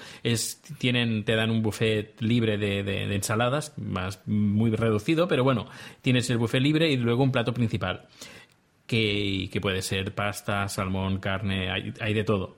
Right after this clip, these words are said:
por ese precio. Está bastante bien, ¿eh? Está, pero luego ya si quieres salir a cenar,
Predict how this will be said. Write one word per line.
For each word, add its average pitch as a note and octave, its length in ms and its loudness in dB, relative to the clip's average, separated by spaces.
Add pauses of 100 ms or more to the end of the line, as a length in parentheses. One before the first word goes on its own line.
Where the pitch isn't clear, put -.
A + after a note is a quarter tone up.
por G2 140 -2
ese G#2+ 140 0
precio. G2 340 -4 (220)
Está C#3+ 200 2
bastante D3 320 2
bien, F2 240 -2
¿eh? F3 120 0
Está, G#2+ 240 -6 (380)
pero C#3 160 4
luego D#3 220 6
ya D3 180 4
si A2 220 -2
quieres D#3 260 0
salir D3+ 240 2
a C3+ 80 2
cenar, D3+ 340 0